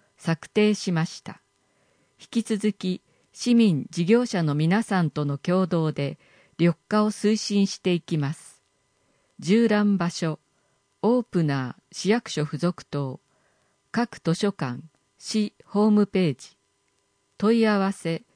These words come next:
緑と建築課、内線三五三。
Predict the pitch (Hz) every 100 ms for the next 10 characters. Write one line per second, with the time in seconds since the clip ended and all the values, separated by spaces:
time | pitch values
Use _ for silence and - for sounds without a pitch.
0 | _ - 220 247 220 160 147 170 185 -
1 | - 170 156 143 143 _ _ _ 160 196
2 | 220 - 202 190 - - 214 233 220 220
3 | 151 - 127 127